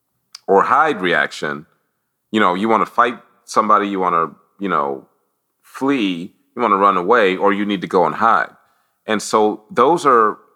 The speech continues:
those are natural responses to, uh, feeling threatened. And what happens a lot of times today is that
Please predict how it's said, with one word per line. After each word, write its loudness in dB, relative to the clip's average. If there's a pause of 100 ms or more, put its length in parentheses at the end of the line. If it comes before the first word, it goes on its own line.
(140)
those 0
are 4
natural 0
responses -2
to, -4 (680)
uh, 2 (180)
feeling 0
threatened. -4 (840)
And -2 (1120)
what 0
happens -2
a 2
lot 4
of -4
times -4
today -4
is -4
that -2